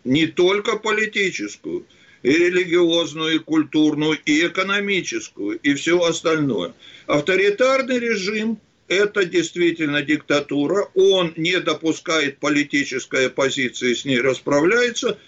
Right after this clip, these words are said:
но он оставляет, в общем, достаточно свободными все остальные области жизни, включая экономику. Поэтому большинство авторитарных и-, режимов вполне экономически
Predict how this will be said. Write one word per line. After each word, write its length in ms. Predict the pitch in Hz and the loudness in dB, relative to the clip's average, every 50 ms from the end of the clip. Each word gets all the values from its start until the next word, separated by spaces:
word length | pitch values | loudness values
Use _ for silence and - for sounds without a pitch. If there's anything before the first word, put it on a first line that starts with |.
| _ _ - | _ _ -4
но 260 | - 156 170 185 190 | -2 0 2 4 4
он 160 | 220 254 247 247 | 4 4 4 2
оставляет, 720 | 233 - - - 208 202 196 202 214 226 233 226 - - | 0 0 -2 0 0 2 2 4 2 2 2 0 0 -2
в 80 | 170 190 | 0 2
общем, 360 | 208 208 202 - 202 180 160 | 2 2 2 0 -2 -2 0
достаточно 720 | 180 165 156 - 185 180 175 175 175 156 - - 175 156 | 0 0 0 2 0 0 2 2 0 0 0 0 -2 -2
свободными 720 | 143 151 156 156 151 151 151 160 165 156 151 156 151 143 143 | -2 2 2 2 2 4 2 2 2 2 0 0 -2 0 0
все 260 | 147 151 165 156 151 | 0 0 2 2 0
остальные 560 | 151 147 - 156 151 147 143 147 143 143 139 139 - - - 120 123 160 - - | 0 0 -2 -2 -2 0 0 0 0 0 -2 -4 -6 -14 -14 -14 -12 -12 -6 -2
области 500 | 165 156 151 147 147 143 139 - 160 160 | 0 0 2 4 2 2 2 2 0 0
жизни, 340 | 156 214 240 233 220 220 196 | 2 2 0 0 2 0 -2
включая 560 | 170 - 165 151 143 - 180 175 180 180 175 | 0 2 0 0 2 2 2 2 2 2 2
экономику. 720 | 175 190 196 202 196 196 165 127 110 101 - - - - - _ _ _ - - _ _ - | 2 2 2 2 2 2 2 0 -2 -6 -8 -10 -14 -18 -18 _ _ _ -20 -20 _ _ -2
Поэтому 600 | 180 175 196 220 214 214 220 214 208 214 208 196 | 0 0 0 0 0 -2 -2 -2 0 0 0 0
большинство 640 | 175 185 190 175 - 202 185 - - 220 226 247 | 0 -2 -2 0 0 0 -2 0 0 0 2 2
авторитарных 880 | 233 - - 196 185 185 180 170 - 196 196 208 220 208 196 175 - - | 2 0 0 2 2 2 2 2 0 0 0 0 0 -2 -4 -4 -4 -2
и-, 100 | 180 175 | -2 -2
режимов 720 | 170 151 156 170 156 143 165 170 160 151 143 135 131 - | 0 0 0 0 2 2 0 0 2 2 0 0 -2 -4
вполне 520 | - _ - 151 151 151 156 165 165 156 151 | -8 _ -2 0 0 2 2 2 2 0 0
экономически 1080 | 143 - 143 147 147 151 156 156 156 151 135 - 135 127 - - - 104 107 113 - | 0 0 0 0 0 0 2 2 2 0 0 0 -2 -4 -4 -4 -2 -2 0 -2 -2